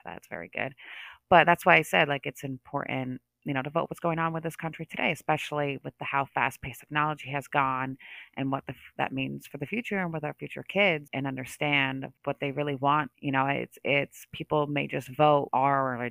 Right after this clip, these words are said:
D just because that's what it is, and that's the way that they've always voted, and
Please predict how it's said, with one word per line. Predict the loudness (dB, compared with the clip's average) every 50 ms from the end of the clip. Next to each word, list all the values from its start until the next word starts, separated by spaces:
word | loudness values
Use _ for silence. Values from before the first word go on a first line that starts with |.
| -2
D | -2 0 0 0 0 -2 -2
just | -4 -4 -6 -4 -8
because | -10 -10 -4 -2 0 0 0 -2 -6 -10 -16 -18 -20 _ -20 -20 -20 -20 -20 -20 -20 -20 _ _
that's | 0 0 0 0 -2
what | -2 -2 0
it | 2 2
is, | 4 4 2 2 -4 -8 -10 -10 -10 -12
and | -10 -8
that's | -8 -10 -10 -12 -18 -18 -10 _
the | -6
way | -4 -4 -4 -2 -2 -4 -6 -6
that | -8 -10 -6
they've | -6 -4 0 2
always | 2 2 2 0 -2 0
voted, | 2 2 2 4 2 2 2 2 0 -2
and | -6 -8 -10 -14 -14